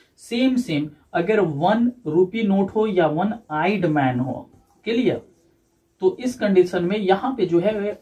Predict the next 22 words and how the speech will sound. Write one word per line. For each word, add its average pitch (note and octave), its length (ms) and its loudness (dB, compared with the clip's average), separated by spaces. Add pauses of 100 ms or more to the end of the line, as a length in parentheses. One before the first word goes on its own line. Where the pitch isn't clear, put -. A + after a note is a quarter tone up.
यह A#3 260 0
व F3+ 300 2
का F#3 120 -4
sound D#3 320 0
देता D3+ 280 0
है, A#3 80 4
तो A3 140 -4
इस F#3+ 120 0
condition E3+ 440 -2
में D#3 160 -4
भी E3 80 -4
हम G#3+ 240 -6 (140)
ए F3 160 6
का F3 140 -2
ही E3+ 120 0
इस्तेमाल D#3+ 680 -2
करेंगे। C3 580 -4 (560)
ओके, A3+ 340 2 (640)
अ, D3+ 260 -2 (340)
यूनिक A#3+ 520 4
अगर C#3 260 2
हो, A#2+ 340 -8